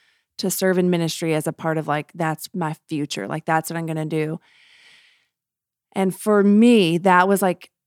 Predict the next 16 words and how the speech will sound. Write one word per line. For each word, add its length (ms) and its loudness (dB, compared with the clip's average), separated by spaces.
that 260 4
was 140 0
a 140 0
catalyst, 760 -2
right, 460 0
in 320 -2
fulfilling 520 0
the 200 2
plan 300 0
of 120 -2
God 220 0
for 100 -6
my 160 -2
life. 400 -2
But 280 0
what 320 -2